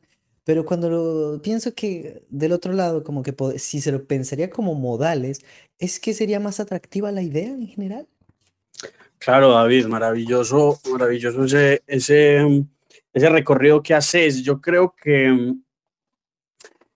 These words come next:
Speaker 2: que en últimas estamos de acuerdo, o que todo eso que estás mencionando lo que demuestra y digo que estamos de acuerdo porque yo creo exactamente eso y, y, y esa era la finalidad,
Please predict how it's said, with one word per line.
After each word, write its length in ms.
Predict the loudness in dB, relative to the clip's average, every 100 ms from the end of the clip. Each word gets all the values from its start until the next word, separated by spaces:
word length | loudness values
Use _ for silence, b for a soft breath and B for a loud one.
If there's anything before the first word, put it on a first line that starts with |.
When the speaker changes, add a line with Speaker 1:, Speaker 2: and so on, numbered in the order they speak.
| _
Speaker 2:
que 80 | 4
en 100 | 6
últimas 400 | 6 4 4 4
estamos 360 | 2 0 0 2
de 60 |
acuerdo, 680 | 0 2 4 4 0 0 0 0
o 220 | -2 -2
que 140 | -6 -8
todo 340 | 0 2 4
eso 160 | 2 -2
que 100 | -6
estás 160 | -6
mencionando 600 | -4 -4 -2 0 0 0
lo 100 | -2
que 120 | -2 -4
demuestra 800 | 0 0 0 -2 -2 0 0 _ _ _ _ _ _ _ -6
y 180 | -2 0
digo 240 | 0 0
que 80 | 0
estamos 240 | 0 2
de 60 | 2
acuerdo 280 | 0 -2 -2
porque 320 | -4 -6 -14
yo 240 | -8 -8 -2
creo 380 | 2 4 4 2
exactamente 880 | 0 -2 -2 0 0 0 2 2
eso 160 | 0 -2
y, 180 | -2 -4
y, 240 | -6 -10
y 160 | -4 -2
esa 140 | 0
era 100 | 2
la 160 | 4 4
finalidad, 960 | 2 -4 -4 -6 -6 0 4 4 4